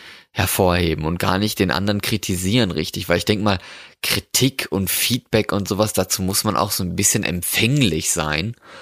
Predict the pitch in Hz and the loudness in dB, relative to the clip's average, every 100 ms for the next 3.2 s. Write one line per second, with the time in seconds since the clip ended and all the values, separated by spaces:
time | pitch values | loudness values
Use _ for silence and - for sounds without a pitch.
0 | - - - 95 104 107 87 92 156 113 | -20 -12 -2 -2 2 0 2 2 4 2
1 | - 92 76 76 76 - 90 - - 98 | 2 0 0 -2 -4 -4 -4 -6 -4 -2
2 | - 110 - 110 143 - 110 120 127 117 | 0 0 2 2 0 -2 -2 -2 0 2
3 | 113 | 2